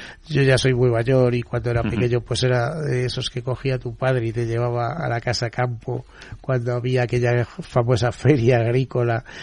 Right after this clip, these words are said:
Speaker 1: en la que había mucha cooperativa, en la que degustabas, pues, no sé, caña de azúcar y este tipo de cosas. ¿Qué es, eh, Carlos, es que, qué significa el mundo cooperativo, eh, agrario en España? ¿Qué es?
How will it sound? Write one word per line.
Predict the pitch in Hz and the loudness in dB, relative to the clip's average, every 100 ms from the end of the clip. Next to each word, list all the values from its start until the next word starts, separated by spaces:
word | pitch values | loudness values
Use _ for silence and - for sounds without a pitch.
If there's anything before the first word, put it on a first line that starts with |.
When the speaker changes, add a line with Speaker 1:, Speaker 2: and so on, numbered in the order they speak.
| - - | -14 -6
Speaker 1:
en | 131 | -4
la | 123 | 0
que | 123 | 0
había | 117 123 120 | 2 4 2
mucha | 117 123 143 139 123 | 0 2 4 4 0
cooperativa, | - 113 120 110 107 175 135 120 120 | -2 -6 -4 -4 0 4 4 4 2
en | 113 | -2
la | 110 110 | -4 -6
que | 113 | -6
degustabas, | 117 113 117 - 135 127 123 117 - - - - - - | -4 -6 -8 -4 0 0 0 0 -4 -6 -18 -16 -18 -2
pues, | 135 123 117 | 4 4 4
no | 117 | 2
sé, | 120 131 | 2 2
caña | 131 127 127 | 2 2 2
de | 117 | 0
azúcar | 101 156 156 123 120 120 | 0 -2 0 0 0 0
y | 120 117 123 120 123 | -2 0 0 0 0
este | 113 - | -2 -4
tipo | 117 117 117 | -6 -6 -6
de | 113 | -6
cosas. | - 147 131 123 - - - - - - | -4 -2 -2 -4 -6 -14 -20 -20 -20 -20
¿Qué | - 151 165 | 4 6 8
es, | 175 160 | 6 2
eh, | - 143 135 131 127 127 123 123 127 | 4 4 6 6 4 4 2 0 -2
Carlos, | - 131 131 117 | 2 2 2 -2
es | 127 | -2
que, | 143 | -4
qué | 131 147 | -4 -2
significa | 185 151 139 156 | 0 -2 0 0
el | 135 | 2
mundo | 143 139 131 | 2 2 2
cooperativo, | 135 135 123 117 135 127 120 - - - - - | 2 2 0 0 0 2 0 -4 -16 -20 -20 -8
eh, | - 135 127 127 131 | 0 4 6 6 4
agrario | 143 120 127 127 120 | 2 4 6 6 4
en | 113 | 0
España? | 113 - 104 98 107 - - - - | -2 -6 -8 -6 -8 -8 -20 -20 -4
¿Qué | 143 127 | 0 0
es? | 107 - | -2 -8